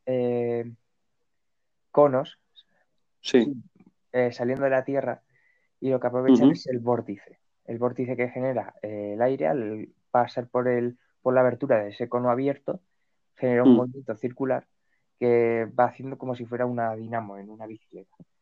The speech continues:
Speaker 1: Entonces, eh, es, se supone que es bastante más efectivo, eh, o al menos se espera que lo sea,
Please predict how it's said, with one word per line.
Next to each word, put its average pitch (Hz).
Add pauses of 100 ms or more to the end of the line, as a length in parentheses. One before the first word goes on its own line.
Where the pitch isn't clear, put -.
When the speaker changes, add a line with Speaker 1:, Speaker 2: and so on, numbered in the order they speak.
(140)
Speaker 1:
Entonces, 131
eh, 117 (280)
es, 135
se 123
supone 135
que 139
es 135
bastante 120
más 131
efectivo, 127 (840)
eh, 117 (140)
o 123
al 113
menos 117
se 110
espera 123
que 110
lo 107
sea, 123